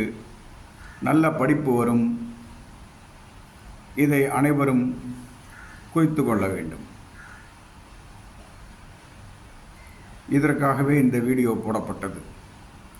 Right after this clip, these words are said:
மேலும் சொல்வேனானால், வாஸ்து படி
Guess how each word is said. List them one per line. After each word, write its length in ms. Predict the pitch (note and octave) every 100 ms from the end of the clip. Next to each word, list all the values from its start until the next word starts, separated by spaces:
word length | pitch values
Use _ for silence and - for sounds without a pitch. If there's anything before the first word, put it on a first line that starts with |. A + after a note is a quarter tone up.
| - - - -
மேலும் 460 | - G#3+ F#3+ F#3+ D3+
சொல்வேனானால், 920 | D#3 D#3 D#3+ D#3+ C3 B2 A#2+ C3+ F#2 G2 - - - - - - - - - - - - - - - - - - - - - - - - - - - - - - - - - - - - - -
வாஸ்து 580 | C#3+ F#3 G#3+ - - G#3+ E3 - - - -
படி 260 | D#3 D#3+